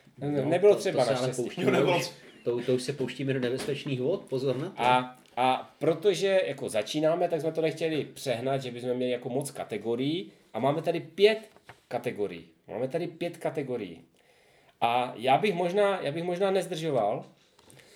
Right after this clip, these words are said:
Speaker 1: a hned bych, hned bych odpálil tu první kategorii. Kategorii takovou tu, řekněme, to by jako na začátek takovou tu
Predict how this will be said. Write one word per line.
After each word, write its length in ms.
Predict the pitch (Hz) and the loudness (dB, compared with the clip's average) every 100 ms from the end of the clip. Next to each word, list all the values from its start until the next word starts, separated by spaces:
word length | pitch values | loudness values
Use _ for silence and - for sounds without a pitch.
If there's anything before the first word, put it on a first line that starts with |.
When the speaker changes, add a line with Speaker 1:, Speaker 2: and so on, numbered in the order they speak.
| - - - | -20 -20 -6
Speaker 1:
a 80 | 104 | -4
hned 300 | 127 165 170 | 2 2 2
bych, 400 | 185 190 185 - | -2 -2 -4 -16
hned 320 | - 120 151 156 | -12 -4 -4 -4
bych 300 | 175 175 - | -6 -6 -6
odpálil 480 | 139 - 170 170 165 | -10 0 2 2 -2
tu 280 | 175 180 175 _ _ _ | -6 -8 -8 _ _ _
první 340 | 175 185 196 | 2 2 2
kategorii. 560 | - 135 127 110 95 85 | 0 -2 -4 -4 -6 -8
Kategorii 540 | - 139 165 156 170 170 | -6 -4 -4 -4 -6 -4
takovou 360 | 175 180 175 | -4 -4 -6
tu, 360 | 170 180 175 180 - - _ _ | -6 -6 -6 -8 -20 -20 _ _
řekněme, 440 | - 131 170 170 - - _ - | -8 -4 2 0 0 -20 _ -4
to 100 | 165 | -2
by 180 | 185 208 - | 0 -4 -10
jako 220 | - 170 147 | -14 -10 -4
na 120 | 143 | -2
začátek 540 | 165 185 190 180 185 | -2 0 2 2 -2
takovou 300 | 180 170 175 | -6 -6 -6
tu 320 | 170 185 180 | -6 -6 -6